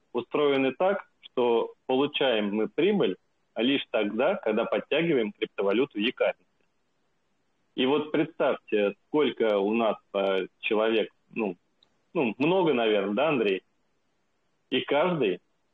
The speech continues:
использует эту монету e-currency. И чем больше людей её используют, задействуют,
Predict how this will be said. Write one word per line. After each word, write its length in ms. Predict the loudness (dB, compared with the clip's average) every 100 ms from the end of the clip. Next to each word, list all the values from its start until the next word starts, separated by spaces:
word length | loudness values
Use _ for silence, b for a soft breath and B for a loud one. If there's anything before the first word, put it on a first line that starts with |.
| -4
использует 720 | -4 -2 -2 0 2 0 0 -6 _ _
эту 240 | -4 -2
монету 500 | -2 0 0 -2 -6 -16 _ -8
e-currency. 420 | -4 -2 -2 -6 -14 _ _ _ _ _ _ _ _ _ _ _ -6
И 100 | -2
чем 260 | 0 0
больше 280 | 2 0 0
людей 300 | 0 2 2
её 300 | 2 2 0
используют, 540 | -2 -2 0 2 0 0
задействуют, 720 | 0 0 -2 -4 -4 -2